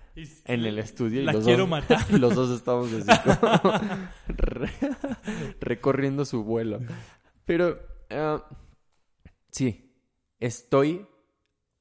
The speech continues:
Speaker 2: hoy haciendo algo que me va a llevar a eso.
Speaker 1: Ya.
Speaker 2: ¿O no?
Speaker 1: Sí, ¿sabes?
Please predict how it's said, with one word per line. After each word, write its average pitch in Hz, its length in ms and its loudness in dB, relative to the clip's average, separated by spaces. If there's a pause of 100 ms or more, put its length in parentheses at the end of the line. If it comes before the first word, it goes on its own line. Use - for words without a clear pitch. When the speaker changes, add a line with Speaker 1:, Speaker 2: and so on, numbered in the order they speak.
Speaker 2:
hoy 120 200 4
haciendo 113 520 -4
algo 107 280 -6
que 110 120 -16
me 98 80 -8
va 95 80 -8
a 98 40 -6
llevar 95 200 -8
a - 80 -12
eso. - 340 -18
Speaker 1:
Ya. 135 300 -12 (100)
Speaker 2:
¿O 95 60 -14
no? 92 240 -12 (180)
Speaker 1:
Sí, 180 480 -10
¿sabes? 190 480 -8